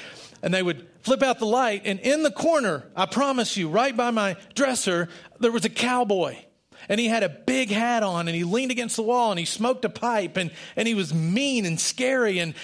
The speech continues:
I would yell, "Mom, Dad, the cowboy's back." And they would come into our room and turn the light on. "Son, there is no cowboy." "Yes, there's, just stay here. You'll see there's a cowboy. He appears when the lights come off, and only when I'm in there by myself, and he's real."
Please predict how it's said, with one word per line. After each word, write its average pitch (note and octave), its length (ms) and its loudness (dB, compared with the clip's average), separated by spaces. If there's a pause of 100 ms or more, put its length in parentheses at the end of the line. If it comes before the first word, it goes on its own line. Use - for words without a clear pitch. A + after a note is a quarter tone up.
(120)
I A3 80 4
would A3+ 160 0
yell, A3+ 160 2
"Mom, D#4 480 2
Dad, E4 320 4
the E4+ 80 0
cowboy's E4+ 480 2
back." B3 320 0
And D3+ 80 -4
they F#3 80 2
would G#3+ 160 -2 (260)
come A3+ 220 2
into A#3 160 2
our G#3 120 2
room A3 200 2
and F#3 100 -4
turn G#3 180 -2
the G#3 80 0
light F#3 220 0
on. F3+ 160 -2
"Son, E3+ 320 -2
there D3+ 120 -2
is E3 280 -4
no D#3 160 -4
cowboy." D3 600 -4 (260)
"Yes, D#4 400 2
there's, C#4+ 240 -2
just B3 260 0
stay D4+ 280 2
here. E4+ 200 2
You'll C#4 200 0
see - 260 0
there's C4 340 0
a D#4+ 60 0
cowboy. D4 600 2 (180)
He C4 120 2
appears C#4 460 2
when C#4+ 100 0
the C4+ 80 4
lights C4 300 0
come B3 180 -2
off, G#3 200 2
and G#3+ 80 2
only D4+ 240 2
when D4 120 4
I'm D4 160 0
in D4 120 -4
there C#4 100 0
by C#4 140 2
myself, C4 520 0
and F#3 120 -4 (220)
he's A#3 220 0
real." A#3+ 640 0